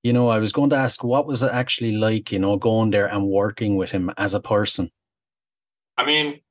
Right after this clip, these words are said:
Speaker 2: for me, I know this sounds, I, I'm, I will just admit this right now, if I haven't before, I'm very ignorant when it comes to, like, a lot of music and a lot of bands. Like, I honestly hadn't listened to Miss May I before I met him,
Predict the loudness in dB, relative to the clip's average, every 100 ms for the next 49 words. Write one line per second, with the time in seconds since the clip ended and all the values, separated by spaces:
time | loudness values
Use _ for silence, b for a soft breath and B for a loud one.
0 | _ -2 0 0 0 -2 -2 0 -2 -2
1 | -4 -4 -8 -2 0 2 0 -2 -6 0
2 | 2 2 0 -4 -4 -4 -4 -4 -4 -6
3 | -4 -2 -2 -2 -2 -2 -4 -6 -10 -4
4 | 0 0 0 b b b -4 -2 0 0
5 | 0 0 -2 -2 -2 -2 -4 -4 -4 -4
6 | -2 -2 -2 -4 -2 0 0 0 -2 0
7 | 0 0 -4 -4 -4 -4 -2 -2 -2 -2
8 | -4 -6 -4 -6 -8 -10 -4 0 2 2
9 | 0 -2 -4 0 0 -2 -4 -4 -4 -4
10 | -2 -4 -2 0 2 0 -4 -6 -6 -4
11 | -6 -4 -4 -6